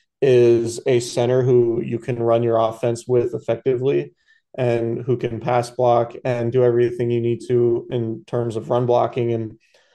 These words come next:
um, that, that's, that's a pretty valuable position. And to get that guy at, you know, four or five million dollars a year, I think is ultimately a win for them because,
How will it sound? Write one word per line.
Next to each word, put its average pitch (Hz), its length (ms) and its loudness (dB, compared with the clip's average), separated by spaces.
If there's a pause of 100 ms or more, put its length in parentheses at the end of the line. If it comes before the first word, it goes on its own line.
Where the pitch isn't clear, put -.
(260)
um, 113 600 -4 (800)
that, 135 280 2
that's, - 460 -4 (460)
that's 143 180 -2
a 156 60 -4
pretty 156 260 -2
valuable 117 600 0
position. - 600 -10 (560)
And 113 540 0
to 135 100 -4
get 120 400 -2
that 117 320 0
guy 113 520 2
at, 113 280 -2 (160)
you 127 160 -12
know, 110 160 -6
four 120 220 -2
or 113 40 -2
five 117 240 -2
million 113 240 -4
dollars 110 380 -2
a 110 60 -8
year, 107 400 -4
I 107 80 -2
think 117 220 -6
is 117 140 -4
ultimately 113 480 -2
a 110 60 -2
win 110 220 -4
for 127 120 -6
them 139 280 -2
because, 120 560 -4